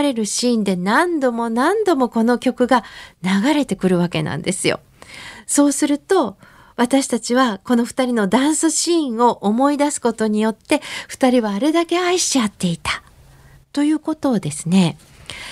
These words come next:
そのシーンを使わずして、曲を聴くだけで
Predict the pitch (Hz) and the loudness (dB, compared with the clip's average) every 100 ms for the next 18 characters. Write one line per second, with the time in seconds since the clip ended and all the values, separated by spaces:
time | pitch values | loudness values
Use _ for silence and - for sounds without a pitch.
0 | - - 311 349 - 381 381 330 240 - | -8 -2 0 0 0 2 2 2 0 -2
1 | - 294 320 285 240 - - 311 214 - | -2 2 2 0 -4 -4 2 2 0 -6
2 | - - - - 285 285 - 403 381 359 | -20 -20 -20 -2 2 2 2 2 2 -2
3 | - - 370 415 - 494 427 220 - | -6 0 2 2 -2 -2 0 -2 -4